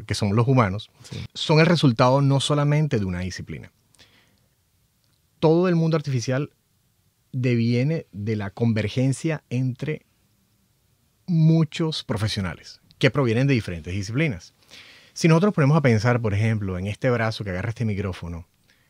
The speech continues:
Speaker 1: y el micrófono per se, se necesitaría conocimiento en términos de física,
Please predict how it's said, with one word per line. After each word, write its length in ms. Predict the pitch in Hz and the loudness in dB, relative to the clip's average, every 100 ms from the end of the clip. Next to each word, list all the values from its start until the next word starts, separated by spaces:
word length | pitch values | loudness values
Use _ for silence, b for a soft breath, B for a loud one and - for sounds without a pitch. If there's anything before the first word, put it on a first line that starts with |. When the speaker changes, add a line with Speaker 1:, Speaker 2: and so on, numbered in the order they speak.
| _ | _
Speaker 1:
y 100 | - | 2
el 80 | 131 | 4
micrófono 520 | 117 101 107 110 117 | 6 4 0 2 0
per 140 | 110 95 | 0 -4
se, 280 | 110 92 - b b b | -6 -8 -12 b b b
se 160 | - 151 | 2 4
necesitaría 420 | 143 135 131 143 | 6 4 4 4
conocimiento 580 | 175 156 143 123 123 151 | 2 0 0 0 0 -2
en 120 | 123 | -2
términos 540 | 123 127 139 143 135 | -2 -2 -2 -4 -6
de 200 | 113 101 | -8 -8
física, 800 | - 143 120 160 - 123 120 120 | -4 -2 0 -4 -4 -8 -8 -12